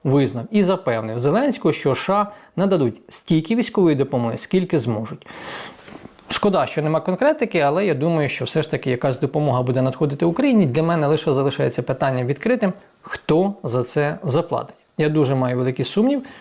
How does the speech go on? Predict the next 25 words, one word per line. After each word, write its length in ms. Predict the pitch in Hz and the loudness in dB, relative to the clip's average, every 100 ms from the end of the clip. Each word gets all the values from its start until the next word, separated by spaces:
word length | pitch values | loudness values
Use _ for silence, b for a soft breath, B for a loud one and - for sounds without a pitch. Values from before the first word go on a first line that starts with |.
| B | B
що 220 | - 160 | -4 -2
Трамп 420 | - 151 165 202 - B B B B B B | 0 0 0 -2 -4 B B B B B B
дасть 280 | 123 220 - | 0 2 2
команду 640 | 196 160 147 185 180 170 | 0 2 0 0 -2 -2
заплатити 500 | 131 143 170 180 170 | -2 0 0 0 -2
за 120 | 127 | -2
цю 140 | 139 151 | 0 2
допомогу 580 | 135 143 151 208 214 202 | 2 2 2 4 4 4
із 180 | 170 127 | 0 2
бюджету 420 | 127 120 175 175 | 2 2 2 0
Сполучених 500 | - 131 139 139 123 | -2 0 0 0 -2
Штатів 340 | - 117 127 | -2 -4 -4
Америки. 380 | 120 127 131 147 | -6 -6 -4 2
Ну, 120 | 180 | 4
якщо 240 | 196 - 156 | 2 0 0
навіть 280 | 143 127 | 0 0
це 100 | - | 0
будуть 280 | 123 123 123 | 0 2 2
європейці, 540 | 135 139 175 233 233 131 | 0 0 2 2 0 -4
це 160 | - | -2
в 40 | 120 | 0
будь-якому 400 | 170 170 127 117 | 2 0 0 -2
випадку 400 | 113 151 - 113 | 0 -2 -2 -2
буде 260 | 127 131 | 0 0
добре. 340 | 120 120 104 | 0 0 -2